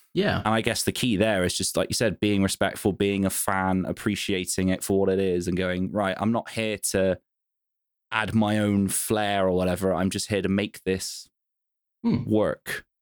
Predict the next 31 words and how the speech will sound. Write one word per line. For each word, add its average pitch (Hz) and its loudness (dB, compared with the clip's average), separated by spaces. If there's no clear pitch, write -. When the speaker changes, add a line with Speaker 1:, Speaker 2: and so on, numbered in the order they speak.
Speaker 2:
Um, 92 2
Speaker 1:
Yeah. - 4
Speaker 2:
and - 2
I 180 2
like 190 -2
that 147 0
approach. 175 0
I 135 4
think 143 0
that 135 0
takes 135 -2
level 120 2
of 104 -4
frankly, 208 0
I 160 2
think 190 0
humility 139 2
and 107 2
also 110 2
just, - -2
um, 107 2
what's - -6
the 98 0
word 101 2
I'm 101 2
looking 101 -2
for? 95 -2
Competence. 110 0
There 107 0
we 87 2
go. 95 0